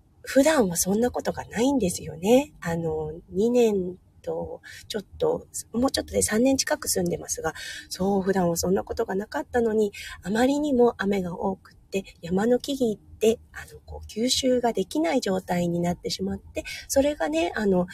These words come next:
庭の方まで来てしまうっていうような状態になってます。うん、うちはまだね、あの、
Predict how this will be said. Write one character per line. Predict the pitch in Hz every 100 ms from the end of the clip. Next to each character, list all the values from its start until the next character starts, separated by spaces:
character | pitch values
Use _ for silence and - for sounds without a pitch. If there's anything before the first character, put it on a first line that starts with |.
| - - - - - _ _
庭 | 180 196 190
の | 185
方 | 202 175
ま | 165
で | 170 269
来 | -
て | 196
し | -
ま | 165 156
う | 180 208
っ |
て | 254 - 240
い | 226
う |
よ | 214 202
う |
な | 185
状 | 175 165
態 | - 151 147
に | -
な | 170
っ | 190
て | 240
ま | 220 214
す。 | - - - - -
う |
ん、 | 208 208 202
う | -
ち | -
は | 285
ま | 294 330
だ | 269
ね、 | 233 247 240
あ | -
の、 | 185 175